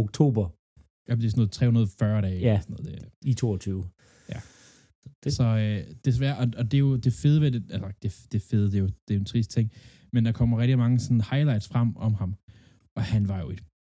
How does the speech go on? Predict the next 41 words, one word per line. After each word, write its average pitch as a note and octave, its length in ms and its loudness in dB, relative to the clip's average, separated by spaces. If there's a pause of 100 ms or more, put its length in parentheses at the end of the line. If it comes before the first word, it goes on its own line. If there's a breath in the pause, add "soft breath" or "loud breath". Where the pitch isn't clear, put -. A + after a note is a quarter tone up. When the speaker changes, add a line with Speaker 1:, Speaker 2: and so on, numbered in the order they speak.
Speaker 2:
bæst. G#2+ 380 -2
Altså G#2+ 160 -4
ikke C#3 160 0
nok C#3 120 2
med, C3 80 2
at A#2 60 4
han A#2 100 4
var G2 60 -2 (120)
god, B2 140 4 (100)
men A2 100 -2
han G#2+ 160 2
var G#2 60 0
jo G2 80 0
sådan, A#2 200 -2
jeg G#2+ 120 -2
så - 100 0
også A#2 200 2
sådan A#2+ 100 2
et - 60 -12
klip, A#2+ 240 0
hvor A2+ 100 -2
han G#2+ 200 2
intercepter G#2+ 520 -4
bolden, A2+ 380 0 (520 soft breath)
og A#2+ 120 4
så C3+ 60 4 (300)
inden D#3 220 6
han A#2 160 2
returner A#2 320 4
den, F#2 120 -2 (100)
inden G#3 140 6
han D#3 160 6
returner A#2+ 380 4
den, F#2+ 80 -2 (1900 soft breath)
så, C#3+ 120 2 (360)
så, C#3 80 4 (200)
hvad B2+ 120 2
hedder A#2+ 180 4
det, G#2+ 260 -4
så, C3 60 2 (140)
øh, G2+ 140 -4